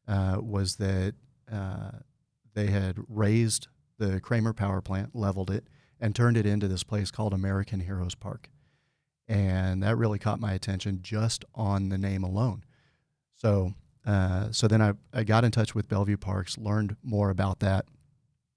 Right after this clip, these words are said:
And in having those discussions, uh, a buddy of mine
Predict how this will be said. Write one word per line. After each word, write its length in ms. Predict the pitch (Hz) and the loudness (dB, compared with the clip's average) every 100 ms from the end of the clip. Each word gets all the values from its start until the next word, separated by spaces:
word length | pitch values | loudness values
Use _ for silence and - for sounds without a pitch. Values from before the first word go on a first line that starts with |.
| _ _ _ | _ _ _
And 640 | 113 101 98 95 92 92 98 _ _ _ _ _ _ - | 0 4 4 2 2 -2 -6 _ _ _ _ _ _ -4
in 140 | 104 | 2
having 400 | 90 120 123 117 | 6 6 6 4
those 240 | 101 117 113 | 6 4 2
discussions, 840 | 101 - - 92 101 95 95 - _ - | -4 -6 -4 -2 -2 -2 -4 -8 _ -2
uh, 200 | 98 - | -2 0
a 60 | 104 | 2
buddy 220 | 104 101 | 2 2
of 40 | |
mine 300 | 104 98 92 | 2 0 -2